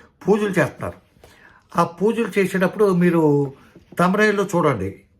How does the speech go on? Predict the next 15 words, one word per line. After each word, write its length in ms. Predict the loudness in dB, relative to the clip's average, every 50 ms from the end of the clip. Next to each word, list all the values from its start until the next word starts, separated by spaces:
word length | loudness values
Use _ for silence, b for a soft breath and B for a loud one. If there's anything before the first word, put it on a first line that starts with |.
| _ _ _ 0
బోర్డర్ 380 | 2 2 2 2 0 -4 -4 -2
కట్టి 180 | -4 -2 -2 -2
ఉన్నారు 280 | -2 -2 -4 -6 -4 -6
కదా, 180 | -6 -6 -6 -6 -8 -10 B B B B B B B B 0
అది 160 | 0 0 0
పంచముఖ 960 | -6 -10 -6 -2 0 0 0 -2 -4 0 0 2 2 2 -2 0 0 0 0 -2 -8 -18 _ _ _ _ _ _ _ _ _ _ _ _ _ _ _ _ _ _ 2
ఏకశిలా 560 | 2 2 2 2 -2 -4 -2 -2 -2 0 0
విగ్రహ 380 | 0 -2 -4 -2 -2 -2 -2 -4
తీర్థంకరుడు 720 | -6 -8 -8 -8 -8 -6 -8 -8 -8 -8 -10 -10 -12 -16 -20 _ _ _ _ _ _ _ _ _ -12
అది. 220 | -10 -10 -10 -10 -16 _ _ _ B B B B B B B B B B B B -4
కాకపోతే 360 | -2 0 0 0 2 2 2
ఏంటంటే, 280 | 2 2 0 0 -2 -2 0 0
ఈ 20 | 0 0 0
మధ్యన 300 | -2 0 0 0 2 2 2 2 0 -2 -4 -6 -6 -10 B B B B B B B B _ _ -18 -16 -2 0
జైనులు 500 | 2 4 4 4 2 0 0 2 2